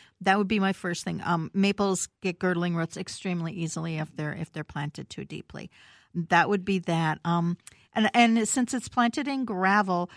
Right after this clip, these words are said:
I'm thinking maybe it's not getting enough water, even if it is near the lake. So you may wanna make sure that it is getting enough moisture.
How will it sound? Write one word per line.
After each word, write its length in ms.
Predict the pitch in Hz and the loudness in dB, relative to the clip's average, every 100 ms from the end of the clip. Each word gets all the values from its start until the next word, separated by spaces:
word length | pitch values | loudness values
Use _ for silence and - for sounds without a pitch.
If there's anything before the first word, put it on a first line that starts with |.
| - - | -16 -4
I'm 200 | 180 180 | -2 0
thinking 540 | 214 196 214 196 180 | 0 0 2 2 2
maybe 300 | 185 190 233 | 2 0 0
it's 180 | 240 - | -2 0
not 300 | 220 220 226 | 4 4 2
getting 240 | 240 233 | 0 2
enough 260 | 233 233 - | 2 2 2
water, 300 | 220 214 220 | 2 2 0
even 280 | - 196 202 | -2 0 0
if 120 | 196 | 0
it 100 | - | -4
is 320 | 190 196 196 196 | -2 -2 0 0
near 220 | 196 196 | 0 0
the 120 | 185 | -4
lake. 380 | 170 196 226 226 | -4 -2 -2 -4
So 160 | - 202 | -6 -4
you 140 | 180 | -2
may 140 | 175 185 | -2 0
wanna 260 | 190 185 | 0 0
make 200 | 175 180 | -2 -4
sure 200 | - 185 | -6 -6
that 160 | 175 170 | -6 -6
it 120 | - | -10
is 280 | - 190 196 | -8 -8 -6
getting 320 | 202 196 185 | -6 -4 -2
enough 340 | 180 170 - 170 | -2 -2 -6 -4
moisture. 880 | 160 165 175 - - - 185 185 | -4 -2 -4 -6 -10 -8 -6 -6